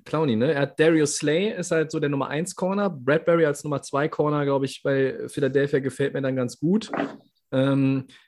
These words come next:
ich finde ihn ja immer ein bisschen overpriced, aber er ist ja auch kein schlechter Mann. Und, ähm, die Frage ist, äh, in den letzten Wochen ja gewesen, wer nimmt ihn,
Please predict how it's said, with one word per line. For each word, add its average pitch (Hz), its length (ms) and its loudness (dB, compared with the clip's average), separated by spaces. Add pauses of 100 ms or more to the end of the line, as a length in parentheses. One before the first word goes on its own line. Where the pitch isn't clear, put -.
(100)
ich - 160 -4
finde 208 220 4
ihn 175 40 2
ja 170 60 4
immer 165 200 0
ein 151 100 -2
bisschen 135 240 -4
overpriced, 202 920 -2
aber 165 560 0
er 160 140 -4
ist 233 140 -2
ja 339 100 -2
auch - 80 -8
kein 226 140 -4
schlechter 226 340 -4
Mann. 226 340 -2
Und, 131 560 -4
ähm, 127 560 -2 (800)
die 143 160 -8
Frage 185 380 0
ist, - 420 -2
äh, 78 320 -12
in 156 80 -6
den 156 100 -2
letzten 160 320 -4
Wochen 151 220 -2
ja 147 80 -2
gewesen, 147 480 -4
wer 135 100 0
nimmt 160 400 0
ihn, 185 420 -2